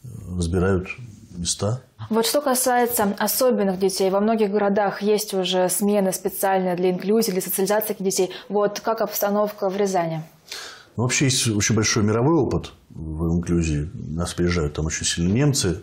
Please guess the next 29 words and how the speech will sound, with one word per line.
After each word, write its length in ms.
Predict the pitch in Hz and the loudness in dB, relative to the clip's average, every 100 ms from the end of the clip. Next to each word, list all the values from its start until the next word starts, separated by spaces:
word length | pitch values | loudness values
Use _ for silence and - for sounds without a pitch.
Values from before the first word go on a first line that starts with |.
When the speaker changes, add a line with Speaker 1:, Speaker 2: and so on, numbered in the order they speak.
| - | -6
Speaker 1:
но 100 | 95 | -2
мы 120 | 107 117 | 0 2
тоже 180 | 113 | 0
хотим 260 | 92 92 92 | 0 -2 -2
всё 140 | 87 | -2
это 80 | 87 | -2
дело 180 | 90 92 | 0 2
развивать, 380 | 92 113 160 127 | 2 2 2 0
и 40 | |
уже 140 | 92 104 | 0 0
начинаем 340 | 98 104 90 | 0 0 2
развивать. 360 | 87 107 139 98 | 2 2 0 -2
Вот, 180 | - - - - - | -6 -12 -14 -14 -14
в 40 | - | -6
частности, 400 | 101 101 - - | -4 -2 -2 -4
в 80 | - | -2
Пламенном, 500 | 113 143 131 113 113 - - - - - | 0 4 4 2 0 -8 -10 -12 -14 -10
у 40 | 87 | -2
нас 120 | 87 | 0
совместно 540 | 95 - - 98 - | 0 0 0 -2 0
с 40 | - | -2
фондом 320 | 107 95 87 | 0 2 2
«Наши 280 | 85 80 92 | 2 0 0
дети» 320 | 120 135 101 | 0 0 0
мы 160 | 90 101 | 2 2
уже 180 | 92 | 2
брали 400 | 87 90 87 80 | 0 2 2 2
ребят, 320 | 80 87 123 131 | 2 2 0 -2
которые, 520 | 98 104 104 98 | -4 0 2 2